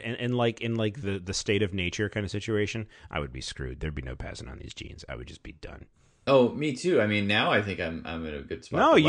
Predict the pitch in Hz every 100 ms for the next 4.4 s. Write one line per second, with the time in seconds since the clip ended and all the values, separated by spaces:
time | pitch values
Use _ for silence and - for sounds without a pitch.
0 | 202 285 220 214 202 156 151 151 135 143
1 | 151 147 107 95 98 98 143 143 165 127
2 | 107 110 123 120 131 127 113 110 113 135
3 | 117 135 139 135 123 107 95 - 101 98
4 | 110 151 156